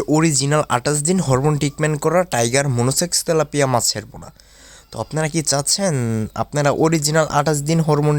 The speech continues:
ট্রিটমেন্ট করা টাইগার মনোসেক্স তেলাপিয়া মাছের পোনা চাষ করতে? তাহলে আপনারা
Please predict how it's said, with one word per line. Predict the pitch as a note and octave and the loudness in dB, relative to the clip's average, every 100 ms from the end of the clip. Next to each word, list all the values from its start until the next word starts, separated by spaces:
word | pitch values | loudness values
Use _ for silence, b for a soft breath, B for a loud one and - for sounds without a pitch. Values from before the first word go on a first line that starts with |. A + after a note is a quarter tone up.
| C#3 | -2
ট্রিটমেন্ট | C#3 D3 C#3+ D3 | -4 -2 0 2
করা | D3+ C#3 | 0 0
টাইগার | C#3 C3+ C#3+ | 0 2 2
মনোসেক্স | C#3+ D#3 D3+ - - | 2 2 0 -4 -2
তেলাপিয়া | D#3 D3+ D#3 D#3 | -2 0 0 0
মাছের | D3+ E3 D3 | 0 -2 -2
পোনা | D#3 D3 | -2 0
চাষ | D3+ C#3+ | 0 0
করতে? | E3+ D3 G#3 C#3 - B B B B B | -4 -2 0 -2 -4 B B B B B
তাহলে | A2+ B2 B2 | -2 2 2
আপনারা | C3 | 2